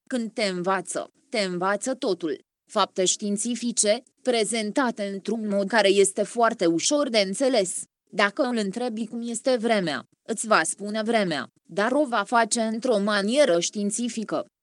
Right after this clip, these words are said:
„Profesore, cum este vremea la Charlotte?” Condițiile din Charlotte sunt sumbre. Temperatura actuală maximă este de șaptezeci de grade, douăzeci și unu grade Celsius, cu minimum de patruzeci și unu de grade,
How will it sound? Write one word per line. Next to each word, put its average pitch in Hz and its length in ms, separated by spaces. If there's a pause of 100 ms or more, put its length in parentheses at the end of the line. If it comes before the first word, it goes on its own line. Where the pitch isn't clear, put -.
(120)
„Profesore, 220 680 (280)
cum 302 140 (180)
este 269 260
vremea 208 400
la 180 140 (100)
Charlotte?” 196 480 (440)
Condițiile 247 720
din 196 200 (100)
Charlotte 196 500
sunt 233 240
sumbre. 254 440 (320)
Temperatura 190 880
actuală 202 680
maximă 254 640
este 202 360
de 190 120
șaptezeci 196 800
de 185 180
grade, 190 580 (220)
douăzeci 180 500
și - 160
unu 208 320
grade 170 440
Celsius, 247 760 (280)
cu 254 80
minimum 262 560
de 240 140
patruzeci 254 600
și - 140
unu 233 320
de 214 180
grade, 190 580